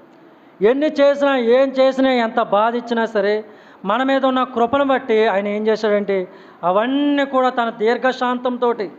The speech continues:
తన దీర్ఘశాంతంతో అవన్నీ కూడా తన ప్రేమతో కప్పాడు. తన ప్రేమతో కప్పుట కారణం బట్టి, ఆయన సిలువలో రక్తము కార్చుటను బట్టి, ఆ బాధను ఓర్చుకున్న కారణం బట్టి,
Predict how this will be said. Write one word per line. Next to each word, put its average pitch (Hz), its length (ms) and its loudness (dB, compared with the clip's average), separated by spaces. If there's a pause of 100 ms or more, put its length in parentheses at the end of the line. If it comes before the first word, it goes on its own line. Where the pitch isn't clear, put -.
(560)
తన 196 160 -2
దీర్ఘశాంతంతో 220 880 -2
అవన్నీ 208 400 -4
కూడా 196 260 -4 (360)
తన 202 180 0
ప్రేమతో 262 540 0
కప్పాడు. 269 440 0 (720)
తన 240 180 0
ప్రేమతో 285 520 0 (220)
కప్పుట 247 300 0 (160)
కారణం 277 360 0
బట్టి, 254 320 0 (640)
ఆయన 269 280 0
సిలువలో 277 520 2
రక్తము 262 420 0
కార్చుటను 277 580 0
బట్టి, 254 320 2 (520)
ఆ 208 100 2 (140)
బాధను 277 400 2 (160)
ఓర్చుకున్న 285 500 2
కారణం 254 420 0
బట్టి, 247 300 2